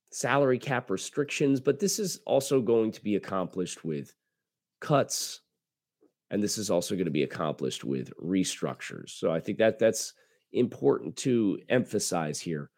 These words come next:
Um, now, Miami will have an opportunity to carry over some draft space, uh, cap space as well, uh, and that will move the needle.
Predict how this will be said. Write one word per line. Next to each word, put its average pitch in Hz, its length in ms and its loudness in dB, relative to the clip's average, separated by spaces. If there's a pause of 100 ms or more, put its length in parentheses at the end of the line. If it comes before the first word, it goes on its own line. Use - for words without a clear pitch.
(600)
Um, 76 340 2
now, 98 160 4
Miami 131 380 8
will 147 180 10
have 135 220 2
an 123 80 4
opportunity 120 600 0
to - 60 -12
carry 107 320 2
over 107 240 4
some 104 220 -2
draft 90 280 -2
space, - 360 -2
uh, 90 300 -8 (140)
cap 80 240 -2
space 85 300 -2
as 71 160 -10
well, 82 300 0 (640)
uh, 85 260 -2
and 92 220 2
that 101 200 4
will 113 80 4
move 120 260 4
the 107 80 0
needle. 110 320 0